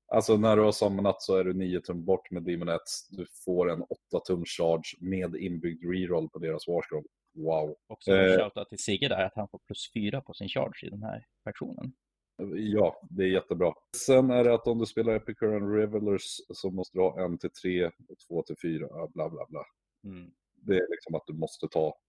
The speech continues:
Speaker 1: lite andra
Speaker 2: Som alla andra så gör
Speaker 1: Förut.
Speaker 2: om bataljonen
Speaker 1: Ja.
Speaker 2: lite, lite grann.
Speaker 1: Sen har du at the end of the charge phase, you receive D three depravity points if your general made a charge move in the same turn.
Speaker 2: Mm.
Speaker 1: Add one to the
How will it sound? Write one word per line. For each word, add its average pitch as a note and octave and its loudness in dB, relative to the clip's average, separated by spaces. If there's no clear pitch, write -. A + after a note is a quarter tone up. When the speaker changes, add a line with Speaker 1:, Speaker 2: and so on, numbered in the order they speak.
Speaker 1:
lite D#2+ -6
andra D#2+ -4
Speaker 2:
Som B2 -8
alla G2 -4
andra F#2 -10
så - -16
gör - -10
Speaker 1:
Förut. F#2+ 6
Speaker 2:
om F#2 -6
bataljonen F2+ 2
Speaker 1:
Ja. F2+ -12
Speaker 2:
lite, F#2+ -12
lite F#2+ -16
grann. G#2 -12
Speaker 1:
Sen C#3 8
har C#3 10
du C3+ 10
at C3 4
the C3+ 4
end C3+ 6
of A#2+ 2
the - -2
charge D3+ 4
phase, G#2+ 2
you G2 0
receive G#2+ -4
D A2+ -2
three A2 -2
depravity A2 2
points F#2+ 2
if G#2 -4
your G2+ 0
general G#2+ 4
made F#2 0
a - -8
charge G2 0
move F2 -4
in E2+ -6
the D#2+ -6
same F2 -6
turn. E2+ -2
Speaker 2:
Mm. G2 -14
Speaker 1:
Add G2 4
one G#2 6
to - -14
the G2 -2